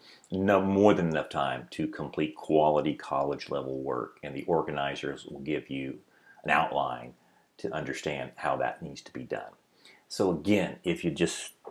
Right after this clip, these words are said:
if you will spend your time, all right, there's no commuting going on here, which is great.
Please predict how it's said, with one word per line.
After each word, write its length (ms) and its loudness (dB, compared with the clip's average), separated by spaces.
if 100 -14
you 80 0
will 100 4
spend 340 8
your 80 8
time, 440 8
all 140 8
right, 160 6
there's 180 0
no 140 8
commuting 640 2
going 300 4
on 240 0
here, 260 -6
which 220 -4
is 100 -6
great. 400 0